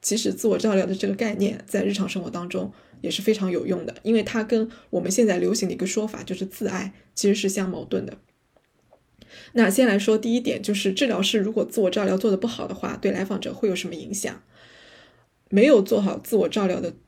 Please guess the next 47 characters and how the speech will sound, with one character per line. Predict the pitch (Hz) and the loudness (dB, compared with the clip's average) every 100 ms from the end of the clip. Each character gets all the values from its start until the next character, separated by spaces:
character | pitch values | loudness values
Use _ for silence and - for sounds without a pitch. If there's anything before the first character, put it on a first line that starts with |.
| _ _ - | _ _ -6
治 | 233 | -2
疗 | 202 165 | 0 0
师 | 190 220 214 | -2 0 0
呢， | 185 - - _ | 0 -6 -16 _
不 | - | -10
仅 | - 196 170 | -6 -4 -4
可 | - - | 0 0
能 | - - | 0 -6
会 | 196 240 180 | 4 6 6
导 | - - | 2 -6
致 | 196 - 180 | -4 0 0
治 | - | 2
疗 | 214 180 | 0 0
效 | 226 | -2
果 | 226 | -4
变 | - 226 185 | 2 2 2
差， | - - - _ _ _ | -4 -8 -10 _ _ _
他 | - 254 | -2 0
甚 | 302 247 | 2 4
至 | 285 | 4
有 | 226 | 4
可 | - | 0
能 | 165 160 | -4 -4
伤 | - 285 | -2 -2
害 | 302 | -2
到 | 196 170 | -2 -2
来 | 156 190 | -4 -6
访 | - 180 | -8 -8
者。 | - - _ _ _ _ _ _ | -10 -12 _ _ _ _ _ _
总 | 202 262 | 0 2
体 | 302 | 4
来 | 190 196 | 2 2
说 | 214 202 | 0 0
呢， | 196 | 0
就 | 196 | -2
是 | 202 202 - | 0 -2 0
我 | 190 170 | 0 2
个 | 285 | 4
人 | 220 180 | 4 2
小 | 160 | -2
小 | 170 | -4
总 | 196 143 | -4 -6
结 | 147 143 | -8 -6
一 | - | -6
下， | 139 139 | -8 -8
就 | - 226 | -4 -2
是 | 214 | -2